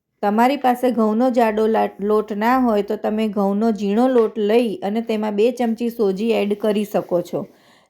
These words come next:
ત્યારબાદ ચણાનો લોટ લેવાનો છે ઝીણો એક બાઉલ. એક મોટો બાઉલ ધોઈને સમારેલી મેથી, આદુ મરચાં લસણની પેસ્ટ, તલ, લીંબુનો રસ, અજમો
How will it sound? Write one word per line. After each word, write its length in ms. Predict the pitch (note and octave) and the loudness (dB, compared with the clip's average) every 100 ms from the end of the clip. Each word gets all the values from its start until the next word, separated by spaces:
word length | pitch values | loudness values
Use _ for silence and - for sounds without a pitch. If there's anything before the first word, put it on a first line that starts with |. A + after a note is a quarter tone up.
| - | 4
ત્યારબાદ 480 | A#3+ C4 A#3+ A3+ A#3 | 6 6 4 0 0
ચણાનો 560 | G#3+ G3+ A3 A#3 B3 | -4 -2 0 0 0
લોટ 300 | A#3+ G3+ G3+ | 0 -2 -2
લેવાનો 440 | G#3+ G#3+ G#3+ G#3 F#3 | 0 2 2 0 -2
છે 160 | F#3+ | -2
ઝીણો 360 | F3 F#3+ F3+ F3 | -4 -4 -4 -2
એક 260 | G3+ G3+ | 0 0
બાઉલ. 380 | G3 E3+ D#3+ - - _ _ _ _ _ | 0 0 0 -6 -12 _ _ _ _ _
એક 240 | A#3+ C4+ A#3+ | -2 0 2
મોટો 360 | A#3+ A#3 A#3+ | 2 2 0
બાઉલ 340 | A#3 A3 A3+ A3+ | 2 2 2 2
ધોઈને 380 | G3+ G#3+ A3+ | 2 2 2
સમારેલી 560 | A#3+ G#3+ G3+ G3+ G#3 G#3 | -2 -2 -2 0 0 0
મેથી, 800 | G3 F#3 F#3 - A#3 A#3+ B3+ B3+ _ | -2 -4 -6 -4 -2 -2 -4 -10 _
આદુ 280 | F#3 G3 A#3 | -2 0 2
મરચાં 380 | A#3 G#3+ A3+ G#3+ | 2 2 0 2
લસણની 540 | G3 F#3+ G#3 G#3 G#3 | 2 0 -4 -2 -2
પેસ્ટ, 680 | G3 G3+ G3+ A3 B3 A#3+ - C4 _ _ _ _ _ _ _ _ G#3+ | -2 2 4 4 2 -2 -10 -14 _ _ _ _ _ _ _ _ 2
તલ, 560 | A3 A3 A#3+ B3+ B3+ - _ - | 4 6 4 2 -4 -10 _ -10
લીંબુનો 580 | A3 G#3+ G#3 G#3+ G#3+ G3+ | -6 -4 -2 -2 -2 0
રસ, 460 | G3 G#3 A3+ B3 B3 _ _ _ | 2 4 4 2 -4 _ _ _
અજમો 840 | F#3 G#3 G#3 A3+ A3+ A#3 B3 B3+ | -4 -4 -2 -2 0 0 0 -2